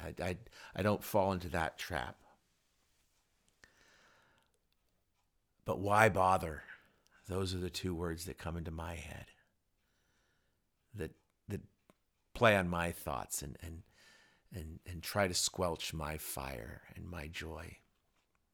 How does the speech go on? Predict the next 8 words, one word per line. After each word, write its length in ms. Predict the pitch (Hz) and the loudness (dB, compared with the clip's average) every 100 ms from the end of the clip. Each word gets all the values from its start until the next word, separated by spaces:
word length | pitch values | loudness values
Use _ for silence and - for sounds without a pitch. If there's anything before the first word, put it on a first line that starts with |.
| _ _ - | _ _ -10
my 240 | 87 85 | -6 -6
desire. 720 | 80 80 80 76 76 71 82 - _ _ _ _ _ _ _ _ _ _ _ _ _ _ _ _ _ _ _ _ _ _ _ _ _ _ _ _ _ _ - | -6 -6 -6 -4 -6 -8 -12 -18 _ _ _ _ _ _ _ _ _ _ _ _ _ _ _ _ _ _ _ _ _ _ _ _ _ _ _ _ _ _ -4
And 100 | 107 | 2
sometimes 600 | - 139 123 127 117 104 | 6 6 6 6 6 4
it 100 | 110 | 0
can 160 | 110 | 0
feel 400 | 95 - 120 127 | -2 4 8 8
like 540 | 101 85 82 82 - | 8 4 0 -4 -14